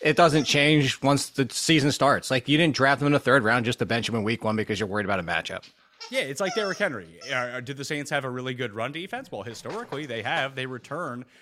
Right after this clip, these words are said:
Speaker 2: a lot of the same players. So could Derrick Henry be limited to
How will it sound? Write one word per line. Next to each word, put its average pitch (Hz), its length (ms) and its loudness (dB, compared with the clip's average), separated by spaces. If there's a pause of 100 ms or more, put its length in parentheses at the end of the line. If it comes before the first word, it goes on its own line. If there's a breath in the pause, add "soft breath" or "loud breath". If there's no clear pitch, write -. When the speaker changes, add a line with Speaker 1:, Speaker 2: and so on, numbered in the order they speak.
(160 soft breath)
Speaker 2:
a 123 80 -8
lot 135 340 -2
of 120 240 -4
the 113 100 -10
same 113 320 -8
players. 131 560 -8
So 110 520 -4
could 107 200 -10
Derrick 107 300 -8
Henry 113 300 -10
be 175 140 -12
limited 170 480 -8
to 113 240 -8